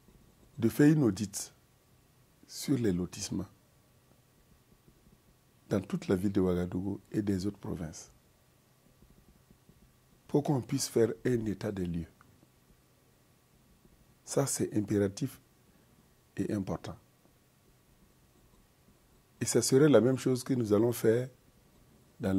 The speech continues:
le domaine rural. Le foncier rural, il y aurait une audite qui serait faite avec les villages eux-mêmes. On va les faire ensemble.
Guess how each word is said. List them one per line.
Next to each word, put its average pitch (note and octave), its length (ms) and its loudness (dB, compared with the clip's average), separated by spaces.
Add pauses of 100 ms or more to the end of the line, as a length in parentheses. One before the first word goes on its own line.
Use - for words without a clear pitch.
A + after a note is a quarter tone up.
le G#2 260 0 (220)
domaine A#2 500 2 (960)
rural. G2+ 480 6 (1700)
Le F#2+ 100 4
foncier G#2+ 320 2
rural, G#2+ 420 6 (680)
il A2 40 2
y G#2+ 40 6
aurait A2+ 180 10
une D#3+ 100 6
audite G#2+ 440 -2 (480)
qui - 120 -8
serait G2+ 280 6
faite - 320 -8 (1200)
avec G2+ 520 4 (400)
les G2 140 4
villages G2+ 420 2 (260)
eux-mêmes. C3+ 340 8 (760)
On G2+ 60 -2
va G#2+ 120 4
les G2 120 2
faire F2+ 200 0
ensemble. E2+ 340 -6